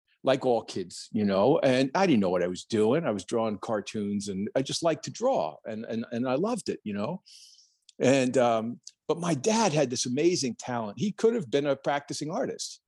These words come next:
but he didn't have that kind of support all the way along, you know, that my grandfather who worked for the railroad, the, the Canadian, he, the big Canadian, he, he said to my dad, "No, go get a job on the railroad. You'll be able to have a good pension, take care of your family," which all happened.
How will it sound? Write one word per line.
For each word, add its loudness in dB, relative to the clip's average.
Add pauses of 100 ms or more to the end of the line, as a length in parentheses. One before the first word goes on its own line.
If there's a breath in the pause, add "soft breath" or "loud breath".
(180)
but 4
he 4
didn't 2
have 0
that 0
kind -6
of -10
support -2
all 2
the 0
way -2
along, -6
you 2
know, 4
that 4 (540 loud breath)
my 6
grandfather 4
who -10
worked -2
for -8
the -2
railroad, -6
the, 0
the -2
Canadian, 2
he, 2
the -4
big 2
Canadian, 6
he, 4
he -4
said 2
to 2
my 4
dad, 2
"No, -2 (360)
go -2 (220)
get 2
a -4
job 4
on 0
the 0
railroad. 0
You'll -8
be 0
able 0
to -10
have -6
a -12
good 0
pension, -4
take -8
care 2
of 4
your 2
family," -2
which 2
all 6
happened. -4